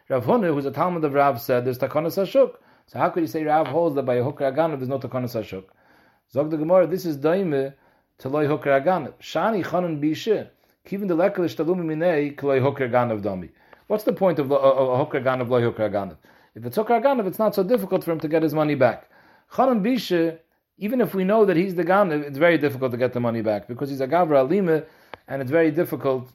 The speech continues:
to get money back from him. So maybe this is like a case of Loi Hooker Haganav. Therefore, there was Takonas Hashuk. Omar Rav.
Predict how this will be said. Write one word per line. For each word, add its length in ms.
to 120
get 220
money 200
back 300
from 120
him. 120
So 160
maybe 300
this 200
is 100
like 140
a 60
case 240
of 100
Loi 80
Hooker 220
Haganav. 300
Therefore, 320
there 100
was 240
Takonas 400
Hashuk. 320
Omar 220
Rav. 320